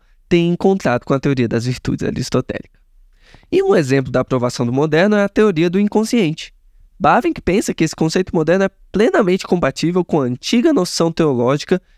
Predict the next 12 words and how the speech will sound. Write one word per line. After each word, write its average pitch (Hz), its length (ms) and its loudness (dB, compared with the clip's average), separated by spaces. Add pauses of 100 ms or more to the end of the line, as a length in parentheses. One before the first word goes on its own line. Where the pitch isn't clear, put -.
de 190 80 0
uma 180 180 4
alma 143 300 0
criada 147 360 0
por 202 200 -2
Deus, 143 420 -2 (240)
cheia 170 240 2
de 131 120 -6
dons, 190 400 2
virtudes 208 380 0
e 214 60 2
vícios 165 460 -4